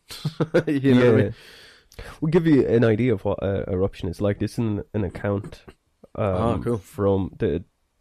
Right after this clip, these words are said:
Speaker 2: from Mount Tambora. The first er-, explosions were heard on the island in the evening of the fifth of April. They were noticed in every quarter and continued at intervals until the following day. The noise was in the first instance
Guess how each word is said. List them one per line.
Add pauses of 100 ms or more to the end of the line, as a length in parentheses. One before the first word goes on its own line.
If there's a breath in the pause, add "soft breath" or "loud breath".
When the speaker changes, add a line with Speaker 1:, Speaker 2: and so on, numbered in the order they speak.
(220)
Speaker 2:
from
Mount
Tambora. (600 soft breath)
The
first
er-,
explosions
were
heard
on
the
island
in
the
evening
of
the
fifth
of
April. (440 soft breath)
They
were
noticed
in
every
quarter
and
continued
at
intervals
until
the
following
day. (320 soft breath)
The
noise
was
in
the
first
instance